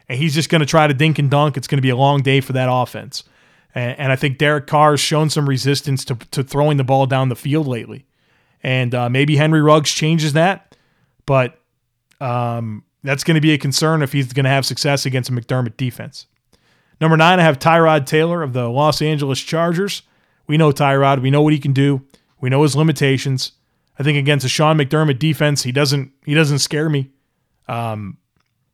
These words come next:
you need to be able to be decisive and accurate with consistency against a McDermott defense. And if you're just gonna hold on to the football and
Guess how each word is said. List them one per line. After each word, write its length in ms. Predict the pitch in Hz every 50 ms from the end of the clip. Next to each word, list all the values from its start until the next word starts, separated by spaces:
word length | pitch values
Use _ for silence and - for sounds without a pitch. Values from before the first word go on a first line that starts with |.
| _ _ _ _ _ -
you 120 | 147 156
need 180 | 170 175 170 131
to 80 | 143
be 160 | 131 151 156 151
able 240 | 156 143 143 139 135
to 140 | - 151 131
be 400 | 139 139 135 135 127 113 _ _ _ _ -
decisive 640 | - - - - 180 165 185 185 - - 180 165 143
and 120 | 147 143
accurate 540 | 147 156 156 - - 156 143 143 143 - _ _ _ _ _ _ _ _ - -
with 140 | 147 135 -
consistency 960 | 135 131 - - - 175 160 - - - 139 127 - - 127 123 113 - _ _ _ _ _ _ _ _ _ _ _ _ _ -
against 380 | 147 143 131 147 143 135 -
a 40 | 131
McDermott 460 | 127 127 117 - 135 139 135 123 113
defense. 400 | - 139 135 - - 123 123 -
And 80 | 131 123
if 100 | 120 -
you're 80 | 156 151
just 200 | 160 156 - -
gonna 200 | 165 147 139 123
hold 240 | 143 151 156 143
on 160 | 147 147 147 139
to 60 | 127
the 60 | 120
football 520 | - - 156 131 156 147 143 143 139 131
and 160 | 127 120 107